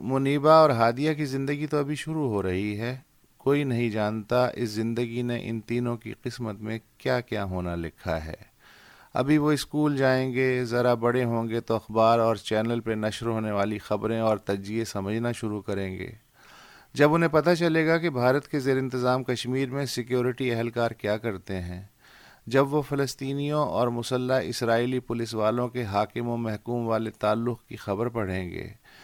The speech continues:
اور جب انہیں کلاس ٹیچر یہ بتائے گی کہ پاکستان بنانے والوں نے یہ ملک کیا سوچ کے بنایا تھا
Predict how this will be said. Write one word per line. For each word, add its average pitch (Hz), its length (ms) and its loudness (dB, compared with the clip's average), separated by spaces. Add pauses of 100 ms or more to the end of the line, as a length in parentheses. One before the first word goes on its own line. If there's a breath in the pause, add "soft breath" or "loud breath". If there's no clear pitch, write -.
(200 loud breath)
اور 143 140 4
جب 147 240 2
انہیں 156 220 0
کلاس 131 360 4
ٹیچر 135 340 -2
یہ 127 180 0
بتائے 113 480 0
گی 120 140 -4
کہ 123 120 -4
پاکستان 113 840 0
بنانے 107 400 -2
والوں 110 340 2
نے 113 140 -4
یہ 107 180 -4
ملک 107 300 -6
کیا 98 240 -4
سوچ - 360 -6
کے 113 120 -6
بنایا 95 420 -2
تھا - 280 -12